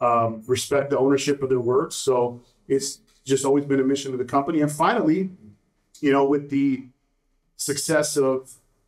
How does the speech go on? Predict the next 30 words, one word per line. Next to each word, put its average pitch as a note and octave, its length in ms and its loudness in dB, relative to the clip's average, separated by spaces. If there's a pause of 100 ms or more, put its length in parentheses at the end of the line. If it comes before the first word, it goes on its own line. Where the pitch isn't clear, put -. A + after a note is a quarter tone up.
(100)
Old D3+ 200 0
Town C#3+ 260 0
Road, C3+ 380 2
really, C3 440 0
right? B2+ 400 0
Like, D3 180 -4
prior G#3 280 2
to E3 80 0
that, C#3+ 180 0
I B2+ 40 0
was B2 140 -6
having C3 260 0
meetings D3 360 2
after A2+ 180 -4
meetings C3 360 0
after A#2 180 -8
meetings C#3 360 0
with G#2+ 120 -18
all D#3 160 4
the F#3+ 80 -2
major C#3+ 240 0
companies, A#2+ 500 -4 (520)
door D3 240 2
closed, B2 460 0
door C3+ 200 2
closed, A#2+ 480 -2
door B2+ 180 2
closed, A2+ 460 -2
door B2+ 200 2
closed. A2 440 -2